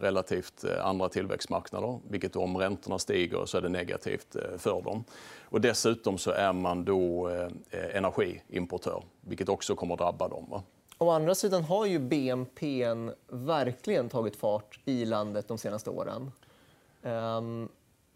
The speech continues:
Speaker 2: även tjugotjugo till och med faktiskt så hade de en, eh, stark tillväxt.
Speaker 1: Ja.
Speaker 2: Tror du det här kan till och med få trenden att vända, eller tror du det ändå netto kommer fortsätta framåt, men kanske inte lika snabbt som tidigare?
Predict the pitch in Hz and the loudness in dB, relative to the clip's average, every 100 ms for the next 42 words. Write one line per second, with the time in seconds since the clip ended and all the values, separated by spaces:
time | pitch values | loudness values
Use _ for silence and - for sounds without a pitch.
0 | - 147 135 147 - 147 123 - 147 196 | 0 2 4 4 2 2 2 2 2 2
1 | - 107 - 107 - - 113 104 107 104 | 0 0 0 -2 -2 2 2 4 2 4
2 | 101 104 104 98 - - 107 98 - 113 | 0 2 0 0 -2 4 4 4 0 0
3 | 98 101 - - - - - - - 143 | 2 2 2 -6 -10 -14 -8 -6 2 4
4 | 143 139 139 135 139 127 131 123 131 117 | 6 6 4 2 2 2 0 2 0 -2
5 | - 120 113 135 120 117 113 113 131 127 | 0 0 2 2 2 2 0 2 2 2
6 | 113 127 196 170 156 135 - 123 120 - | 2 4 6 6 4 2 2 4 4 0
7 | - - 117 123 113 113 123 113 - 127 | -6 -12 0 2 4 2 2 0 -4 -2
8 | 120 107 107 101 98 _ _ _ _ _ | 0 0 2 0 -2 _ _ _ _ _
9 | _ - 110 - 117 - 113 104 104 101 | _ -4 -2 0 0 2 2 4 2 0
10 | 110 110 110 113 110 107 104 - - 107 | 0 -2 0 0 0 -2 -4 -6 -8 -6
11 | 113 110 98 | -2 -2 -2